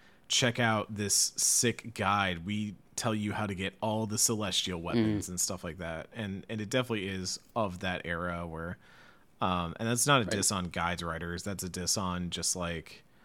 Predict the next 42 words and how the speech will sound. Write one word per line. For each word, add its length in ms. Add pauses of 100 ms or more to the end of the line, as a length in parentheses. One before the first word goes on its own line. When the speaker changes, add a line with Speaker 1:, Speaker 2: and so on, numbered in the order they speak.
(560)
Speaker 1:
this 200
thing 200
is 140
so 320
off 260
the 80
beaten 240
path, 420
and 160
it 40
is, 220 (120)
it 80
feels 380
really 340
good 300
to 80
get 160
these 200
weapons. 600 (260)
Like, 300
it's, 400 (360)
Speaker 2:
Mm. 220
Speaker 1:
it 260
feels 520
like 180
an 60
accomplishment, 720
especially 340
for 140
how 200
hard 220
<laughs> 60
you 60
have 100
to 100
work 300
for 160
some 220
of 80
them. 340 (140)
Speaker 2:
Yeah. 140 (280)
Speaker 1:
Uh, 160